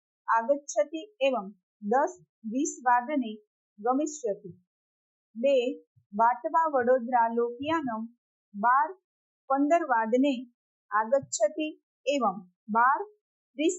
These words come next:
વાદને ગમિષ્યતિ. ત્રણ, જામજોધપુર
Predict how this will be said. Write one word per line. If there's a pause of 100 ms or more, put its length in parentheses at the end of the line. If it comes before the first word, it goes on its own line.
વાદને (480)
ગમિષ્યતિ. (840)
ત્રણ, (420)
જામજોધપુર